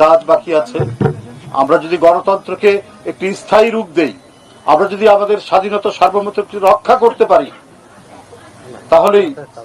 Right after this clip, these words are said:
এই দেশটি টিকবে, এদেশের মানুষের নাগরিক স্বাধীনতা নিশ্চিত হবে। পার্শ্ববর্তী দেশ থেকে দেখেন, গোটা পৃথিবীর সমস্ত দেশ, রাষ্ট্রনায়করা, তারা শেখ হাসিনার এই পতন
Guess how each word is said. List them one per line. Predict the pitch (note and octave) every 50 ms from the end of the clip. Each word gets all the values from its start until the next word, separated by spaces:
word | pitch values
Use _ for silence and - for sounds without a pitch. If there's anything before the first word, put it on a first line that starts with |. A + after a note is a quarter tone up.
| - - - E3+
এই | F3 F3+ C3+ B2
দেশটি | F3+ F#3+ F#3 - - F#3+ F3+ -
টিকবে, | - E3+ D3+ C#3 C#3 E3 F3+ F#3+ G3 F#3+ - - - - - - - D3
এদেশের | D3+ C3+ D#3+ - - F3 E3+ E3 D#3 - _ _ - C#3+ D#3
মানুষের | E3 F3+ G3 G3+ - - F3+ E3+ D3+ C#3 C#3 D3
নাগরিক | E3 E3 F#3+ A#3 - A#3 - -
স্বাধীনতা | - D#3+ E3 C#3+ C#3+ C#3+ B2+ - C#3 C3 A#2 - - - - A#2 C3
নিশ্চিত | C3+ - - - C#3 - -
হবে। | A#2+ B2+ B2+ - E3
পার্শ্ববর্তী | E3 E3 - G3 F3+ D3 C3+ - F3+ D#3 E3+
দেশ | F3+ D3+ - -
থেকে | F#3 D#3 F#3 F3+ D3+ - - - - - - - - -
দেখেন, | - - B3 A#3+ G3+ F3+
গোটা | G#3+ G#3+ A3 B3+ A#3+ - -
পৃথিবীর | A#3 A3+ - B3 G#3+ B3+ B3 B3 A#3+ G3+ D#3 - - - _ - - - - - - - - - - - - -
সমস্ত | C4 C#4 C#4+ C#4 - - A3+ - G3+
দেশ, | G#3+ A3+ A#3+ - - G3+ G3
রাষ্ট্রনায়করা, | F#3+ - - F#3+ E3+ F3 F3 F3 F3 F3 E3 D#3 D3+ D#3+ - - - - - - - - - - - - - - - -
তারা | F3 F3+ G3+ G3+ G3+ -
শেখ | - G#3 G3+ - -
হাসিনার | F3+ - G#3 B3+ G3+ G3+ G3 F#3+ F#3+ - _ _ _ _ _ _ - - - - F3 F3
এই | G3 F#3 - -
পতন | F3 F#3+ F#3 A3 A3+ A3+